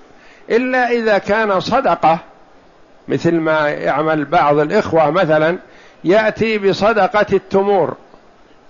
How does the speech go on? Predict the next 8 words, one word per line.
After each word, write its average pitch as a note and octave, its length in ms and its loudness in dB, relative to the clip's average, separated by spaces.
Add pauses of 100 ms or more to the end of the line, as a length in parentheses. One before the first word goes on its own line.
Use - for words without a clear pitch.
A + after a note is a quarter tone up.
(380)
ويوزعها E3 1300 2
في E3+ 100 0
المسجد F#3 540 -2
الحرام، E3 680 2 (340)
هذه F3+ 380 0
ينبغي G3+ 480 -2
أن F3 200 0
تميز F3 680 -4